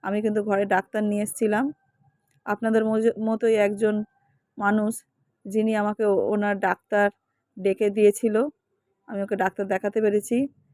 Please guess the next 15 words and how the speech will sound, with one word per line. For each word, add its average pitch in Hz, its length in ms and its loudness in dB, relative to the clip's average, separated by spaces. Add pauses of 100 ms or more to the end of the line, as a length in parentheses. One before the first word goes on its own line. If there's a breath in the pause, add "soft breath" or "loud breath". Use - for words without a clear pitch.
(280)
ভালো 190 340 2
ডাক্তার 190 440 -2
এসছিলেন 202 520 -2 (420)
ঘরে, 202 360 0 (120)
এসে 196 220 -4
দেখে 185 200 2
গেছেন, 254 280 0
বলেছেন 220 300 0
উনি, 226 280 0
ও 208 140 0
কিন্তু 247 220 -2
পুরো 247 220 0
সুস্থ 202 340 -8
হয়ে 190 220 2
যাবে। 180 320 0